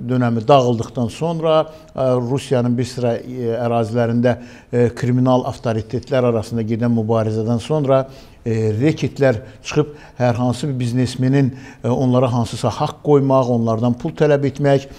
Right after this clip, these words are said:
və onlar haqqında olan materialları kimlərəsə göstərmək. Yəni, bu, bu belə bir, e, yaranıb. Və reket, e, məsələsinin jurnalistikaya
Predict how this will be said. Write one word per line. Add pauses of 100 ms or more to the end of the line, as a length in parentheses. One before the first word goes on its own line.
(240)
və (120)
onlar
haqqında
olan (240)
materialları (300)
kimlərəsə
göstərmək.
Yəni,
bu, (400)
bu
belə
bir,
e, (100)
yaranıb. (360)
Və (180)
reket, (120)
e,
məsələsinin
jurnalistikaya